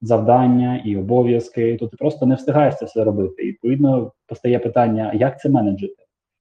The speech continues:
І сам ти не справишся з цим, і вже на цьому те, що ти раніше робив, ти не виїдеш.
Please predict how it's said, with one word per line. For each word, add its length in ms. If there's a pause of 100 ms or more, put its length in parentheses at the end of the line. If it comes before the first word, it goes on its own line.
(160)
І 100
сам 360
ти 320
не 120
справишся 680
з 100
цим, 420
і 300
вже 180
на 120
цьому 500
те, 80
що 160
ти 140
раніше 340
робив, 260
ти 80
не 100
виїдеш. 520